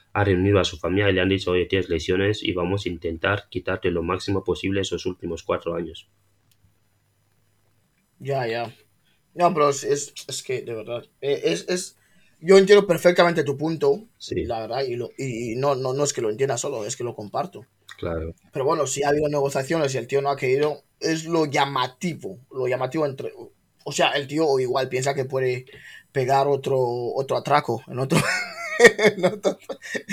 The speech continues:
Speaker 2: en otro sitio. Pero, pero bueno,
Speaker 1: Atraco.
Speaker 2: es
Speaker 1: Diman,
Speaker 2: que
Speaker 1: ha ganado un anillo, ¿eh? Ha ganado, <laughs> ¿cómo que atraco? Pero,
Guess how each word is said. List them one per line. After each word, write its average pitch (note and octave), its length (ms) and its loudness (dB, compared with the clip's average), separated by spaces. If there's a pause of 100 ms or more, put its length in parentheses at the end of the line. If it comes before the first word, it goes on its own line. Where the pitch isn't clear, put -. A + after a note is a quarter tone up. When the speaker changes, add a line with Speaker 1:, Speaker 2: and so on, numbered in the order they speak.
Speaker 2:
en F#3+ 100 4
otro F#3+ 300 6
sitio. F#3+ 580 0 (840)
Pero, D#3 420 4
pero D3+ 180 4
bueno, - 240 6
Speaker 1:
Atraco. C3+ 360 8
Speaker 2:
es - 320 4
Speaker 1:
Diman, B2+ 260 12
Speaker 2:
que - 60 12
Speaker 1:
ha D#3+ 80 12
ganado C3 200 12
un C3+ 140 12
anillo, A2 380 10
¿eh? F2 120 8 (240)
Ha F3+ 100 12
ganado, E3+ 320 12 (260)
<laughs> E3 280 4
¿cómo A#3 240 10
que F3 100 12
atraco? B2 440 6 (2500)
Pero, A#2+ 300 8